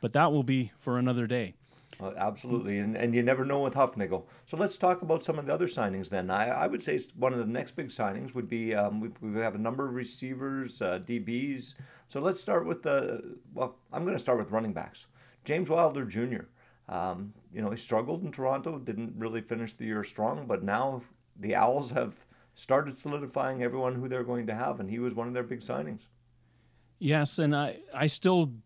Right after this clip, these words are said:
Speaker 1: do believe that he has a huge upside. He's just gotta, if he is, if he's mentally engaged, he is a beast on the field,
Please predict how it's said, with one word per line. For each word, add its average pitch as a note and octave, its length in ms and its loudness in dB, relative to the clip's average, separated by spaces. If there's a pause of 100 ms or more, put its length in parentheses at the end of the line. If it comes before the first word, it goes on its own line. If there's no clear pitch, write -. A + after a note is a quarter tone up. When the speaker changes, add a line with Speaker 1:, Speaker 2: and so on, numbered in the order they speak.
(140)
Speaker 1:
do D3+ 180 6
believe B2 320 2
that A2 140 0
he B2+ 100 2
has A#2 140 2
a A2 40 0
huge A#2 360 2
upside. C#3+ 560 -2 (120)
He's B2 300 0
just - 220 -4
gotta, C3+ 420 2
if B2+ 140 0
he E3+ 100 6
is, G#3+ 160 2
if A#2 200 -2
he's G#3 220 6
mentally F3 480 6
engaged, C#3 680 0 (580)
he C#3+ 340 4
is C3+ 140 2
a A#2+ 100 -2 (220)
beast C3 480 2
on B2 200 -4
the G#2+ 80 -4
field, G#2+ 440 -4